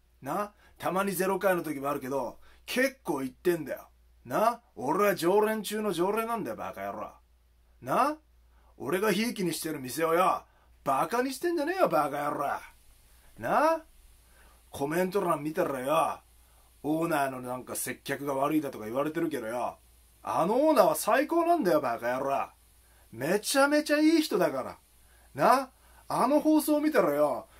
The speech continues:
なんかすげえ仕事できねえ無能みたいになってるけどよ、全然そんなことねえ。あのオーナー最高だから。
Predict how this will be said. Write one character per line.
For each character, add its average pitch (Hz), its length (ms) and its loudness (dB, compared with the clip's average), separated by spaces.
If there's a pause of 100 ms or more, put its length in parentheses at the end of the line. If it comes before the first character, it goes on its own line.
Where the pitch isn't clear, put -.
(100)
な 214 80 -2
ん 240 40 -2
か 220 60 -4
す 240 200 -4
げ 339 140 4
え - 20 4
仕 254 120 0
事 220 240 0
で 208 140 6
き 220 80 -6
ね 220 80 0
え 196 60 2
無 165 160 -2
能 180 180 4
み 190 80 -4
た 185 60 0
い - 20 2
に 151 80 0
な 156 80 0
っ 156 80 -10
て 156 80 -8
る 135 80 -6
け 123 80 -6
ど 120 60 -6
よ、 123 380 -2 (360)
全 277 420 2
然 302 200 2
そ 269 160 -4
ん 294 80 -4
な 302 80 2
こ 285 80 0
と 196 100 0
ね 165 80 0
え。 120 160 -6 (380)
あ 165 240 0
の 240 80 -2
オ 254 60 4
ー 269 120 6
ナ 175 120 4
ー - 20 -
最 190 260 4
高 220 160 -2
だ 214 140 2
か 151 100 -2
ら。 107 180 -6